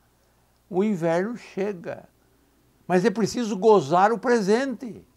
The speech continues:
é preciso realizar o presente. Vemos o carpe diem horaciano, de que a vida é bela e deve ser gozada a todos os seus momentos.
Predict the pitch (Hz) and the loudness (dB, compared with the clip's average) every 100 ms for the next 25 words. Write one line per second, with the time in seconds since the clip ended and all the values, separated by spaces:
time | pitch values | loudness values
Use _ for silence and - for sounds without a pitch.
0 | _ _ _ _ - 175 - 196 - 240 | _ _ _ _ -6 -6 0 -2 0 -2
1 | 247 208 185 - 151 151 233 262 226 190 | -2 -2 -2 -4 -10 0 0 0 -2 -2
2 | 131 185 247 254 180 175 127 123 101 - | 2 4 4 2 -2 -2 0 -4 -6 -14
3 | 85 76 _ _ _ _ _ _ _ _ | -16 -18 _ _ _ _ _ _ _ _
4 | _ _ 113 160 247 220 190 - 170 208 | _ _ -2 0 0 0 -2 0 2 4
5 | 214 - 180 143 117 127 226 254 220 139 | 2 -2 -2 -2 -6 -2 -2 0 -4 -4
6 | 120 101 _ - 170 185 196 - 175 180 | -6 -8 _ -2 4 6 4 2 2 4
7 | 269 254 110 _ _ _ _ _ _ _ | 2 -2 -4 _ _ _ _ _ _ _
8 | _ _ _ - 147 151 165 120 139 170 | _ _ _ -10 -8 0 0 0 -4 -4
9 | 139 - _ _ _ - 135 117 110 147 | -6 -8 _ _ _ -12 -10 -8 -2 0
10 | 196 170 127 110 - 123 143 127 - 135 | 0 -4 -6 -8 -8 -4 -4 -6 -12 -6
11 | 139 127 98 131 160 165 175 - 170 _ | -4 -4 -2 -2 -2 -6 -10 -6 -8 _
12 | _ - 226 233 202 165 135 120 - 160 | _ 0 2 2 -4 -8 -8 -12 -10 -8
13 | 156 147 147 131 185 170 - - | -6 -6 -6 -4 -6 -8 -18 -20